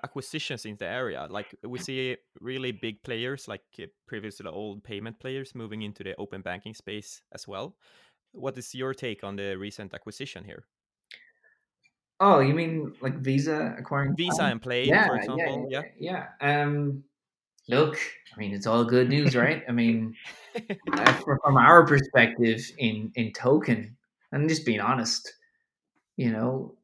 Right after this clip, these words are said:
Speaker 2: there's an awful lot of competing technologies out there that are just,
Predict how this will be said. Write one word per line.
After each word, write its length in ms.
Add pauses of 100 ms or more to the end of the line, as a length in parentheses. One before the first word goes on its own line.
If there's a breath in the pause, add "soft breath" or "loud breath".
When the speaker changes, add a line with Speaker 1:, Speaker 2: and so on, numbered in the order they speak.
Speaker 2:
there's 180
an 80
awful 260
lot 140
of 140
competing 880 (500)
technologies 720
out 280
there 420
that 140
are 420
just, 380